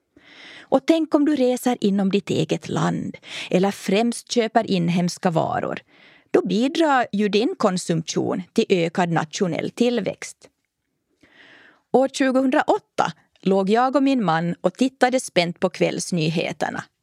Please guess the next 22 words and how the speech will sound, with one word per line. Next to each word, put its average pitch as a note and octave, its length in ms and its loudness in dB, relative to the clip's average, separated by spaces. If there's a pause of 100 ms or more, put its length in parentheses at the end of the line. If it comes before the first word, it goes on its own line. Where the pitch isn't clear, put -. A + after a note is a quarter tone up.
(480)
Grekland G#3 580 0
höll F#3+ 180 0
på D#3 240 -2
att E3+ 120 -6
gå E3 280 -4
i F3 60 -2
konkurs. G3+ 840 -2 (680)
Kväll F#3 420 0
efter F#3 280 0
kväll D#3+ 360 0
toppade F3+ 500 0
detta D#3+ 360 -2
nyhetssändningarna. D3 1160 -4 (840)
"Vad D4+ 100 2
händer D#4+ 460 2
egentligen F3 720 0
om G#3 160 0
ett C4 160 -4
land F3 260 0
går D#3 280 -2
i F#3 40 0
konkurs?" A#3+ 680 0